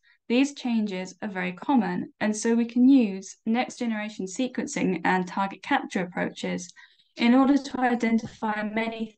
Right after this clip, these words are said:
thousands of these unlinked variable snip sites across the genome. And in our study, we find just to look at the fine scale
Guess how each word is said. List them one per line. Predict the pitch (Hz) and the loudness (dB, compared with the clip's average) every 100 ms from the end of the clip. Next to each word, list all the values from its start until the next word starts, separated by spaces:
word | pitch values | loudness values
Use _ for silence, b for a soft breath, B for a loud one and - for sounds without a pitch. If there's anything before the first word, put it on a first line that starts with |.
| _ | _
thousands | 233 254 190 185 185 - 175 170 175 175 185 - - | -10 -6 -4 -4 -8 -10 -12 -12 -16 -18 -18 -16 -14
of | 196 190 | -14 -12
these | 196 202 196 190 - - | -12 -12 -14 -16 -14 0
unlinked | 202 214 226 233 226 196 185 180 180 - - - - 240 | 0 0 -4 -10 -4 -4 -2 -6 -10 -14 -18 -20 -18 -16
variable | 202 190 202 202 240 247 254 240 | -8 -4 -2 0 -2 -2 -4 -6
snip | 233 - _ - 180 170 _ _ | -10 -18 _ -10 -10 -10 _ _
sites | - - - 175 175 175 175 _ - - b b _ | -20 -20 -18 -14 -12 -14 -18 _ -20 -20 b b _
across | 247 - 190 - | -8 -6 -12 -8
the | 190 | -6
genome. | 185 220 202 175 180 180 - _ _ b b - | -2 0 0 -2 -4 -6 -10 _ _ b b 0
And | 220 | 4
in | 226 | 4
our | 269 | 2
study, | 277 226 220 214 196 - | 0 -2 -2 -2 -4 -2
we | 233 | -2
find | 240 247 233 | 0 0 0
just | 240 - _ | -2 -12 _
to | - | -2
look | 202 202 - - | 0 0 0 -6
at | - | -6
the | |
fine | - 214 226 247 | -6 -2 2 2
scale | 233 208 185 185 185 | 2 -4 -4 -4 -8